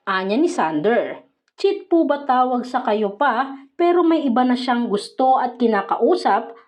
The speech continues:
at kahit may anak na kami, mas pinili niya yung ibang tao kesa sa amin ng pamilya niya?"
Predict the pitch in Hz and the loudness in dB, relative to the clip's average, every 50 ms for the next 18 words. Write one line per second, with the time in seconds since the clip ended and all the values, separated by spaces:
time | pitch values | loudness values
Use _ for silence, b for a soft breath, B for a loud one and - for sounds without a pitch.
0 | B _ - 359 359 359 - 370 302 285 302 302 254 269 269 262 247 247 254 208 | B _ -4 -4 -4 -2 -2 -2 0 0 -2 -4 -2 0 0 2 2 0 0 0
1 | 208 214 202 214 196 190 - 175 185 285 330 262 240 277 294 277 B B B B | 0 0 0 0 -2 -2 -2 0 2 4 4 4 4 2 0 -2 B B B B
2 | - 294 381 359 359 - - - 320 311 302 302 294 285 277 277 269 269 254 254 | 0 0 0 0 -2 -2 -2 2 4 4 4 4 4 2 2 4 4 4 4 4
3 | 254 247 233 220 - 196 190 190 - - 202 330 349 - 226 185 196 247 247 B | 4 2 2 2 0 -2 -2 -4 -2 -2 -2 -2 0 0 0 0 0 -2 -2 B
4 | B B B _ _ 339 349 349 - 359 349 - 349 - 294 294 294 285 285 285 | B B B _ _ 0 0 2 2 0 0 0 -2 -2 -2 -2 0 2 4 4
5 | 277 294 302 330 320 - 359 359 311 240 185 175 170 160 156 156 151 156 226 254 | 4 4 4 2 2 0 0 2 2 2 2 2 0 0 0 0 -2 -2 -2 -4